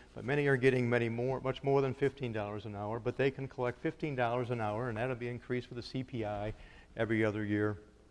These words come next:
um, or a maximum of a hundred and thirty-one thousand five hundred dollars for a family member providing basic attendant care for a member of their family.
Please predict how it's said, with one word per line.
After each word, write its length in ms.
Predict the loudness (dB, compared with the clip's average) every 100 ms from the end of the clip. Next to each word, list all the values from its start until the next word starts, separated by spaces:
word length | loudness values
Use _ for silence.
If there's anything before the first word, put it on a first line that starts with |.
| _ _ _ -14
um, 340 | -6 -2 -2 -2 -8 -4
or 180 | 6 8
a 40 | 10
maximum 460 | 10 10 6 2
of 100 | 2
a 40 | 4
hundred 280 | 4 4
and 120 | 0 6
thirty-one 400 | 6 8 4 0
thousand 400 | 0 0 0 -2
five 300 | 0 0 0
hundred 200 | -6 -2
dollars 380 | -2 -2 -4 -10 -20 -14
for 200 | -2 0
a 40 |
family 560 | 0 2 4 6 6 4
member 440 | 4 0 0 -4 -6 -14 -8
providing 520 | 0 4 6 6 2
basic 440 | 4 4 4 0 -2
attendant 460 | -4 -4 -4 -4 -8
care 380 | -4 -4 -4 -8 -18 -20 -14 -4
for 340 | 0 2 0
a 80 | -2
member 500 | -2 -2 -2 -2 -2
of 160 | -2 -2
their 200 | -2 -2
family. 500 | 0 0 0 -4